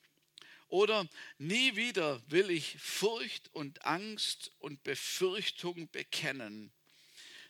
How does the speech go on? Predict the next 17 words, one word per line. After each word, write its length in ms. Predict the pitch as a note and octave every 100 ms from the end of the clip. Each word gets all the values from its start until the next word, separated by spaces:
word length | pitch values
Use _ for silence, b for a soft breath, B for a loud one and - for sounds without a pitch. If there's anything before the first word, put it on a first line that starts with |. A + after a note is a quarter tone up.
| -
denn 260 | C3 A#2+
Gott 320 | - - - D#3
hat 220 | D#3+ -
mir 360 | C#3+ D3 C3+ B B -
keinen 680 | - - F#3+ G#3+ G#3 D#3
Geist 520 | - - C3+ C#3+ - D3
der 100 | D3
Furcht 600 | - F3 F#3 D#3+ - -
gegeben, 580 | C3+ - B1 C2 G2+ - B
sondern 600 | - - C3 C#3+ C3 B2 -
der 180 | C3+ B2+
Kraft. 840 | - - C3+ C3+ - - - - _ _ _ _ _ _ _ _ B B B B B B B B B B B B B B _ -
Schaut, 300 | E3+ E3 -
mit 180 | E3
Furcht 760 | - - G#3 A3 G#3+ D#3 - -
und 200 | D3+ C#3+ -
Befürchtung, 1080 | D#3 - - F3 F3 - - G#2 G#2+ G2+